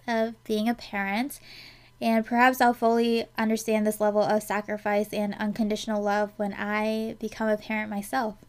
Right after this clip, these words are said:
So I want to leave you with this tweet I read two years ago. Not only has it stuck with me, but it changed the way that I see the parent-child dynamic within immigrant families. This tweet is from Bo Ren,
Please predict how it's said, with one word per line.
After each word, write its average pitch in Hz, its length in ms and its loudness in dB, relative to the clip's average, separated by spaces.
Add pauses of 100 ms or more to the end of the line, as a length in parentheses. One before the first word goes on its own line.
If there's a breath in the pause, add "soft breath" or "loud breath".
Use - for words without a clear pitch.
(100)
So 233 440 2
I 240 100 0
want 240 340 2
to - 120 -10
leave 247 220 -2
you 233 180 0
with 220 200 0 (120)
this 226 220 0
tweet - 320 -4
I 220 100 0
read 208 320 0
two - 160 -6
years 214 360 0
ago. 226 360 0 (120)
Not 233 280 0
only 254 260 2
has 226 280 2
it 214 100 -4
stuck 208 320 -6
with 208 240 -2
me, 208 160 -2
but 208 380 0 (100)
it 240 80 -6
changed 277 360 -2
the 285 100 2
way 220 220 6
that 220 160 0
I 226 100 0
see 214 260 -4
the 208 140 -4
parent-child 208 720 -2
dynamic 202 580 -4
within 202 280 -4
immigrant 208 440 -8
families. - 520 -10 (100)
This 277 240 0
tweet 262 360 0
is 233 200 -2
from 220 380 0
Bo 214 340 4
Ren, 202 500 0